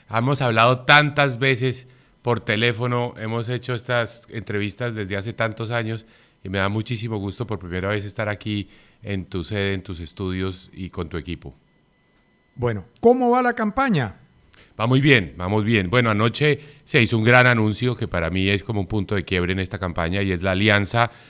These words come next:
Speaker 1: con David Luna y Juan Manuel Galán, dos personas con las que tengo muchísima afinidad. Creo que compartimos un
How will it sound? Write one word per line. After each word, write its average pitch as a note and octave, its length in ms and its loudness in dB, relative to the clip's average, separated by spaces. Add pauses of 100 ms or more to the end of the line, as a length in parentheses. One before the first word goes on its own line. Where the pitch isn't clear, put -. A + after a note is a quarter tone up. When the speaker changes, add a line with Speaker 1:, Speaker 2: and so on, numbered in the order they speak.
(220)
Speaker 1:
con C#3+ 260 6
David B2+ 280 4
Luna C3 420 4
y C#3 180 2
Juan A#2+ 240 2
Manuel A2+ 300 2
Galán, A2+ 360 2 (460)
dos C3+ 180 4
personas C3 380 2
con C#3 100 2
las G#2+ 120 0
que G#2 100 -4
tengo A2 300 2
muchísima C#3+ 580 2
afinidad. G#2 540 0
Creo A#2 160 -2
que A#2 100 0
compartimos A2+ 640 0
un A2+ 240 -2